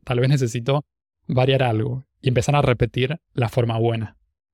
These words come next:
La repetición la podemos hacer online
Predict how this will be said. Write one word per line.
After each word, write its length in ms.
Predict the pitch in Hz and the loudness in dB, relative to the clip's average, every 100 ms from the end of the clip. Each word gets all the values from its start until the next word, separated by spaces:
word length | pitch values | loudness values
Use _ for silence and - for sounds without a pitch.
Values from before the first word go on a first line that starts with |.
| _ _ _ _ _ _ _ _ _ | _ _ _ _ _ _ _ _ _
La 160 | 135 135 | 0 2
repetición 640 | 143 139 151 - 220 240 131 | 2 0 -2 0 4 4 4
la 100 | 117 | -2
podemos 580 | 117 131 127 - - _ _ _ _ | -2 0 -2 -4 -8 _ _ _ _
hacer 540 | 123 113 - 117 117 - - | -8 -6 -4 -4 -4 -6 -2
online 680 | 127 123 113 113 131 165 | 0 0 0 -2 -4 -4